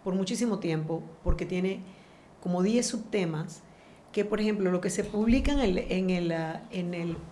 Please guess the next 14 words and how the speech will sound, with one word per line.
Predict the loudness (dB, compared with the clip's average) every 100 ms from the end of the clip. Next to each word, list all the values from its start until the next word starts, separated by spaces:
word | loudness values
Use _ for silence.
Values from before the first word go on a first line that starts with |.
| -2
informe | -2 0 4 4 4 2 2 -2
de | -4
transparencia | -2 -4 -4 0 0 0 -2 -2
que | -4 -6
está | -2 0 2
en | 0
nuestro | -2 -4
sitio | -6 -4 -2 2
web, | 2 0
libertadciudadana | 0 0 -2 -6 -2 0 0 -2 -4
punto | -4 -4 -2
org, | -2 -4 -2 -2 -2
para | -4 -2
bajarlo, | -2 0 0 0 -4